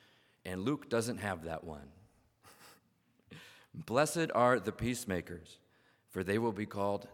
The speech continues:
children of God." This appears only in the Gospel of Matthew.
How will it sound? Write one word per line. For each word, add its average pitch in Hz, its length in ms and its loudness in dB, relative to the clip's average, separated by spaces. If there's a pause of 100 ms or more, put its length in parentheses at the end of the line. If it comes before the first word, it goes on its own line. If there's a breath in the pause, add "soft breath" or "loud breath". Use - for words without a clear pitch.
children 117 540 -4
of 101 200 -8
God." 80 460 -6 (1600 soft breath)
This 117 220 -6
appears 107 500 0
only 98 540 0 (320 loud breath)
in 95 120 -6
the 95 80 -4
Gospel 95 520 -2
of 90 100 -8
Matthew. 101 440 -6